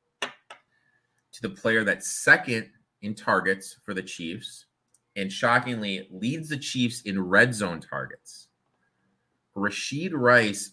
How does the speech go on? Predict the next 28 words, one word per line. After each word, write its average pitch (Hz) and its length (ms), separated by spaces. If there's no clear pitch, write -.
over 131 380
thirty 117 460
and 113 100
a 107 40
half 95 400
yards 78 460
receiving. 78 580
Vikings 107 420
give 104 120
up 98 140
the 82 120
third 107 340
most 98 340
yards 95 240
receiving 90 500
per 101 240
game 92 260
to 90 100
opposing 85 440
wide 82 200
receivers. 98 680
Rice's 107 720
usage 127 800
and 98 200
routes 107 380
ran 95 400
have 85 220
increased 92 580